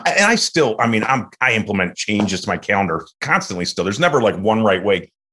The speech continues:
but the beginnings, though, you really wanna just be very small steps. Don't try to, you know, you're not gonna, if, if, if you start off as, like, "I'm gonna be a," um, let's say you're gonna be like, "Hey, I want, I wanna get into consultancy, you know, financial consultancy work. I've been, you know, I love finance, blah, blah, blah."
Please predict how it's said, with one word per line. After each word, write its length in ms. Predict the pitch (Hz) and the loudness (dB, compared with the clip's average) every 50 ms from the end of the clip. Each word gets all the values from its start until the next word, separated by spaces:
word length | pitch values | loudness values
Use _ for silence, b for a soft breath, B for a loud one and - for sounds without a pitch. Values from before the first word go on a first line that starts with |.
| _ _ - | _ _ 0
but 280 | 139 123 110 - - 127 | 0 0 0 -2 -6 -4
the 80 | 127 123 | -2 0
beginnings, 540 | 127 123 120 - 226 247 254 220 196 147 | 0 -2 0 2 4 4 6 6 4 4
though, 60 | 160 147 | 4 2
you 160 | 135 131 131 | 2 2 2
really 200 | 143 180 240 277 | 0 0 0 0
wanna 240 | 226 214 190 185 151 | 0 2 2 2 2
just 280 | 127 135 - - - | 0 -2 -6 -6 -4
be 120 | - 139 117 | -2 0 0
very 580 | 101 98 110 113 123 135 143 143 151 147 147 _ _ _ _ _ _ _ _ - | 2 4 4 4 4 4 2 2 0 -2 -6 _ _ _ _ _ _ _ _ -12
small 380 | - - - - 131 131 147 147 | -8 -8 -2 2 2 2 2 2
steps. 460 | - - - 110 87 - - - - | 0 -2 -2 0 0 0 -2 -6 -2
Don't 260 | - 131 147 180 180 | 0 2 2 2 0
try 220 | - - 156 160 | 0 0 2 2
to, 220 | 151 127 110 - - _ _ _ _ _ _ _ - | 2 2 0 -2 -8 _ _ _ _ _ _ _ -2
you 120 | 123 127 127 | 2 4 4
know, 100 | 113 110 | 4 4
you're 140 | 107 131 | 4 4
not 160 | 165 190 196 190 | 4 4 2 2
gonna, 220 | 185 165 139 - - - | 2 2 0 0 -2 -4
if, 120 | 131 123 | -4 0
if, 200 | 127 123 117 - | 0 -2 -2 -2
if 200 | 120 127 - - | -2 -2 0 0
you 60 | 170 202 | 0 0
start 320 | - - - 190 175 156 | 0 2 2 2 4 4
off 180 | 151 147 147 143 | 4 2 2 0
as, 140 | 117 104 | -4 0
like, 240 | 107 104 95 92 - | 0 0 0 0 0
"I'm 80 | 107 120 | 0 0
gonna 140 | 135 127 113 | 2 0 0
be 420 | 98 120 113 107 104 104 98 92 | 0 0 2 2 2 2 2 0
a," 80 | 90 80 | 0 -2
um, 220 | 78 78 76 - _ _ _ _ _ _ _ - | -2 -6 -8 -14 _ _ _ _ _ _ _ -6
let's 160 | 104 110 - | -6 -4 -2
say 120 | - 123 110 | 0 0 2
you're 80 | 107 | 4
gonna 140 | 113 107 95 | 4 4 4
be 60 | 101 | 4
like, 180 | 98 95 92 B B B B B B B B _ _ _ - | 2 2 0 B B B B B B B B _ _ _ -8
"Hey, 180 | - - 131 | -2 0 2
I 80 | 123 123 | 4 4
want, 160 | 139 127 127 | 4 4 4
I 80 | 131 139 | 2 2
wanna 140 | 139 135 | 2 2
get 160 | 120 127 113 110 | 2 0 2 2
into 160 | 113 110 101 | 2 2 2
consultancy, 880 | - - 107 - - 127 113 113 107 - - - 110 104 104 104 98 | 2 -2 -4 0 2 0 0 0 -2 -4 -2 -2 0 0 0 -2 -2
you 100 | 104 107 | -2 -2
know, 220 | 98 95 92 92 92 - | 0 2 2 0 0 0
financial 340 | - 113 113 120 113 - 104 | 0 2 2 2 0 -2 -6
consultancy 640 | - 107 - - - 107 101 101 - - - 90 80 | -6 -6 -6 0 0 0 0 0 -4 -6 -6 -4 -4
work. 200 | 73 73 - - | -4 -4 -2 -2
I've 140 | 92 90 | -2 -2
been, 100 | 87 92 | -2 -4
you 60 | 92 87 | -4 -4
know, 80 | 76 | -2
I 60 | 78 | -2
love 200 | 87 92 101 98 | 2 0 0 0
finance, 360 | - - 98 95 92 90 87 - | 2 -2 0 0 0 -2 -4 -2
blah, 160 | - 98 90 | 0 0 0
blah, 80 | 85 | 2
blah." 260 | 85 82 98 92 - | 2 2 2 2 2